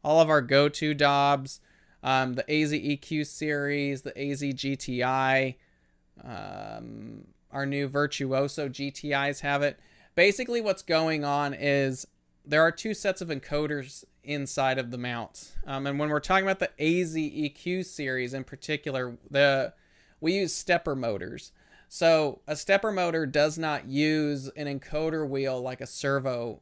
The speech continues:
motor would, which is kinda nice because on a servo motor, if you have one of those encoder wheels,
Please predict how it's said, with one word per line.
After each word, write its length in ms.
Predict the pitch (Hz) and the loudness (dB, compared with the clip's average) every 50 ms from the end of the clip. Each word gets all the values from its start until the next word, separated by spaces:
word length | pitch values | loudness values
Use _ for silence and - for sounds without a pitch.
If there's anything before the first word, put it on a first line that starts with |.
| - | -12
motor 380 | 135 131 127 123 120 117 110 - | -8 -6 -4 -4 -4 -4 -6 -8
would, 460 | 120 110 113 107 92 98 - 151 139 - | -8 -8 -6 -6 -6 -8 -10 -12 -16 -10
which 260 | 135 131 135 131 - | -6 -6 -6 -4 -4
is 200 | 147 131 127 - 131 - | -6 -6 -8 -10 -12 -6
kinda 240 | - 151 151 143 131 | -4 -2 -2 -2 0
nice 300 | 131 147 151 151 147 - | 0 2 2 2 0 -2
because 280 | - 143 - 147 139 | -6 -8 -6 -4 -2
on 120 | 147 147 143 | -2 -2 -4
a 80 | 135 | -4
servo 480 | - - - 214 226 233 208 202 185 165 | -8 -8 -4 -2 -2 0 0 0 0 0
motor, 360 | 151 147 143 143 139 139 139 | 0 2 2 2 2 0 0
if 140 | 143 143 - | -2 -2 -4
you 120 | 147 143 | -6 -6
have 260 | 139 - 156 156 156 156 | -4 -2 0 0 0 0
one 100 | 165 156 | -2 -4
of 80 | 143 | -2
those 180 | 143 139 135 135 | -2 -2 -4 -4
encoder 540 | 135 123 - - - 143 143 147 160 165 160 | -8 -10 -6 -2 0 0 2 2 0 -2 -2
wheels, 520 | 165 170 180 190 196 208 208 233 - - | -2 0 0 0 0 0 -2 -6 -10 -18